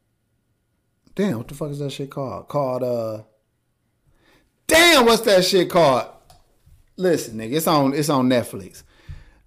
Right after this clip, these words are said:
Ali Wong is this Asian, like, Japanese chick that's a comedian in L A.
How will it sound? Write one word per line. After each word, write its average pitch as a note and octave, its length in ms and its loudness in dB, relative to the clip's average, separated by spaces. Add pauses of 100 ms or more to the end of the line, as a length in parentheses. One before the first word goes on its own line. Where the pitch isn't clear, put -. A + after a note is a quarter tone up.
Ali F#3 300 2
Wong F3 320 2
is C3 140 -2
this C3 160 -4
Asian, B2 520 0
like, G#2+ 220 -10
Japanese A#2+ 640 -2
chick F#2+ 320 -10 (100)
that's G#2+ 200 -8
a G#2 40 -16
comedian G#2 580 -6
in G2 120 -12
L G2+ 280 -8
A. F2 220 -18